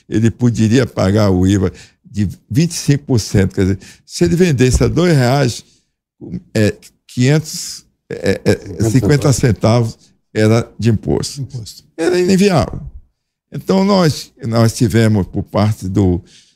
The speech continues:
Speaker 1: é, deputado Arthur Lira, é, a compreensão. Eu acho que até aqui em São Paulo mesmo, em um seminário que teve,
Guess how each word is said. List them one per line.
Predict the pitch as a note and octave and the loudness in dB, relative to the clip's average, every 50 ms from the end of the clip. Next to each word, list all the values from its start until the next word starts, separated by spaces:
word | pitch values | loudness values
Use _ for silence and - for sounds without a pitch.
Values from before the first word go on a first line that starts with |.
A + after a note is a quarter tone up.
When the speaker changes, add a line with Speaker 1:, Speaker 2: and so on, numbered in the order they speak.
| _ _ _ _ | _ _ _ _
Speaker 1:
é, | - - F#2 | -4 -2 0
deputado | F#2 G2+ - - - - G2 F#2 F2 F2+ | 2 2 0 -2 -4 -4 -2 0 2 2
Arthur | F2+ F2+ - - G#2+ | 2 0 0 0 2
Lira, | G2 F#2+ G2+ A2+ C3+ E3 E3+ - - - - _ _ _ _ _ _ | 2 2 2 2 2 0 -2 -4 -10 -16 -18 _ _ _ _ _ _
é, | - G#2 G#2 G#2 G#2+ G#2+ G#2 G2 F#2 F#2 F#2 | -2 0 2 2 4 4 2 2 2 2 0
a | F#2+ | 0
compreensão. | - A2+ G2+ - - A2 G#2+ G#2+ G2+ - - A2 G2 A#2 C3+ D#3+ - _ _ _ _ _ - - - - - | 0 -2 -2 0 2 2 2 2 0 0 0 0 0 0 -2 -6 -10 _ _ _ _ _ -10 -6 -4 -4 -2
Eu | - - G2 | -2 0 0
acho | F#2 G#2+ A2 - - | 0 0 0 0 -2
que | - | -2
até | F#2+ - - - F#2+ F#2 | -2 -2 -2 0 2 2
aqui | G2+ - - - G2 | 0 0 -2 -2 0
em | F#2+ F2+ | 0 0
São | F#2 - - G2 F2 | 0 0 0 0 0
Paulo | E2 - - F#2 F#2+ F#2+ F2 D#2+ F2+ | 0 -2 -2 0 0 2 2 2 2
mesmo, | F#2 F2 F#2+ A#2+ C3 C#3+ D3 B2+ | 2 2 2 2 2 2 0 2
em | G#2 F#2+ | 2 2
um | F#2+ F#2 F2+ F2+ E2+ E2+ F2 E2 | 2 2 2 0 0 0 0 -2
seminário | - - - G#2+ F#2 E2+ E2+ F#2 F#2 G2 G2+ - | -2 -2 0 0 2 2 2 2 2 2 0 0
que | - D3 | -2 -6
teve, | - - A#2 A2+ B2 C#3+ D#3 | -4 -2 0 0 0 0 -2